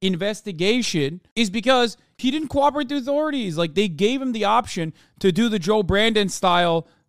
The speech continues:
come in, take, extract all the files. No, even before then, even before the Joe Brandon and Michael Pence situation,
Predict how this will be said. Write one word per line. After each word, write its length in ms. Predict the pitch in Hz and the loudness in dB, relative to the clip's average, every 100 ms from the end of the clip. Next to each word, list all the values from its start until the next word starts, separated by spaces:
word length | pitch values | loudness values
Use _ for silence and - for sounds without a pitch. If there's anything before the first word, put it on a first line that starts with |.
| - | 2
come 220 | 214 220 | 4 4
in, 300 | 190 190 190 - | 2 0 -4 -6
take, 320 | 196 196 - | -2 -2 -2
extract 460 | 175 - 202 214 220 | -6 0 0 2 2
all 120 | 202 | 0
the 100 | 175 | 0
files. 500 | - 175 170 175 175 _ - | 0 2 2 0 -4 _ -6
No, 300 | 262 320 143 - _ - | 2 2 0 -10 _ -12
even 240 | 320 370 | -10 -10
before 460 | 277 240 - 302 330 | -10 -10 0 2 4
then, 260 | 247 127 - | 2 -2 -4
even 280 | 214 254 277 | -4 0 0
before 220 | 214 254 | 2 0
the 80 | 247 | 2
Joe 240 | 175 196 | 2 2
Brandon 500 | 180 185 190 180 180 | 2 0 0 0 -4
and 340 | - 165 160 - | -4 -2 -2 -2
Michael 340 | 151 185 185 | -2 0 -2
Pence 260 | 160 180 170 | -4 -4 -6
situation, 640 | 156 156 135 127 120 147 | -8 -4 -2 -2 -6 -12